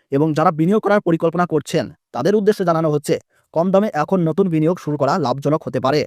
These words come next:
তবে বাজারের ওঠানামার ট্রেন্ড এবং আন্তর্জাতিক ফ্যাক্টর বুঝে নেওয়া জরুরি।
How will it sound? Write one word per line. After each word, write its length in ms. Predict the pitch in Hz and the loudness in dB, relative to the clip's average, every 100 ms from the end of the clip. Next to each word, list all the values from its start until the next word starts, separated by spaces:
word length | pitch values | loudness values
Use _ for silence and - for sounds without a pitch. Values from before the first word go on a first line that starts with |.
| - _ _ _ _ | -6 _ _ _ _
তবে 140 | 131 131 | -2 2
বাজারের 380 | 135 170 214 214 151 | 2 4 2 0 -4
ওঠানামার 360 | 156 185 190 - | -2 0 0 0
ট্রেন্ড 240 | 156 180 - | 0 0 0
এবং 160 | 160 170 | -2 0
আন্তর্জাতিক 440 | 156 175 185 175 - | -2 0 0 -2 -4
ফ্যাক্টর 360 | 151 - 156 - _ _ _ | -8 0 -2 -2 _ _ _
বুঝে 280 | 139 147 180 | -2 0 2
নেওয়া 140 | 185 | 2
জরুরি। 380 | 185 147 139 131 | 2 0 0 -4